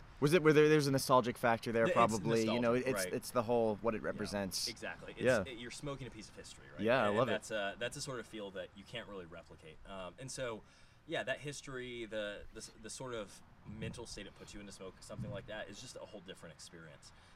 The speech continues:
Speaker 2: Uh, but as far as the actual quality, I mean, listen, there are a lot of things out there you can pay a lot of money for. That doesn't make 'em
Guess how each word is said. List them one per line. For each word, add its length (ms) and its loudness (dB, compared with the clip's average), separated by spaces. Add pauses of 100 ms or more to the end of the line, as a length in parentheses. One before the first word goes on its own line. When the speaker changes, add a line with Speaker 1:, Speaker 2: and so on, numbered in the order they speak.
Speaker 2:
Uh, 320 -4
but 80 -6
as 80 -8
far 140 -6
as 60 -8
the 60 -2
actual 180 -8
quality, 440 -2
I 40 -4
mean, 120 -8
listen, 220 -14 (1040)
there 80 -8
are 60 -6
a 40 -8
lot 200 -8
of 100 -10 (880)
things 180 -14
out 140 -6
there 80 -12
you 60 -14
can 100 -16
pay 100 -16
a 40 -14
lot 180 -16
of 40 -18
money 240 -16
for. 160 -18
That 140 -20
doesn't 180 -18 (160)
make 160 -20
'em 60 -20